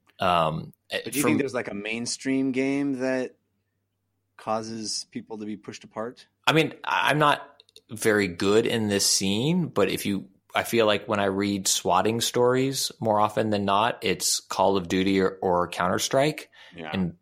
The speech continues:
Speaker 1: those communities, while they have some incredible people in them, it seems like I see a lot of toxicity around those two games. And I think that's unfortunate, 'cause it's not the game's doing,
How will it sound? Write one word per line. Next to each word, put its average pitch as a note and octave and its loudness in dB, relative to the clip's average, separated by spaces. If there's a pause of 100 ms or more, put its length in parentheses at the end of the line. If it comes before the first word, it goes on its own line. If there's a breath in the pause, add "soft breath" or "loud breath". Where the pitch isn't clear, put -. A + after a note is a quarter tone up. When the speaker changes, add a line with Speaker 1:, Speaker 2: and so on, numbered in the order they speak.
(140)
Speaker 1:
those A#2 4
communities, A#2 2
while F#2+ 4
they G#2+ 2
have G#2+ 0
some G#2+ 0
incredible G#2+ 2
people G#2 0
in G2+ 0
them, F#2 0 (400 loud breath)
it A2 -4
seems G#2+ 0
like F2+ 0
I F2+ 0 (220)
see - -2
a F#2 4
lot E2+ 4
of E2+ -4 (140)
toxicity F#2+ 0
around E2+ 0
those E2 -2
two F2 -4
games. E2 -6
And F2 -6
I E2+ -4
think - -10
that's D#2+ -6
unfortunate, - -8
'cause - -12
it's G#2+ 0
not C3 2
the - -2
game's G2+ -2
doing, F#2 -2